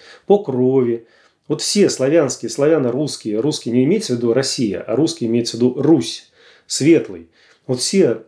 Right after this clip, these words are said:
э, те, кто живут по совести, те, кто понимает, что вот в таком, м, в состоянии жить дальше невозможно, мы вымираем,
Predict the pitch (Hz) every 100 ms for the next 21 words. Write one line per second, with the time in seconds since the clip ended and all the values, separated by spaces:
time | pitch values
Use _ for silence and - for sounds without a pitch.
0 | - 123 113 110 107 - 170 123 127 123
1 | 139 - 233 208 - - 190 _ - 151
2 | 147 131 147 165 180 156 101 95 - 127
3 | 117 113 - - - 135 127 - 160 156
4 | 170 123 104 - _ _ _ 127 127 113
5 | 104 - _ _ _ - 135 - 139 -
6 | 175 131 117 113 151 123 127 - 117 123
7 | 147 113 110 123 127 156 220 156 95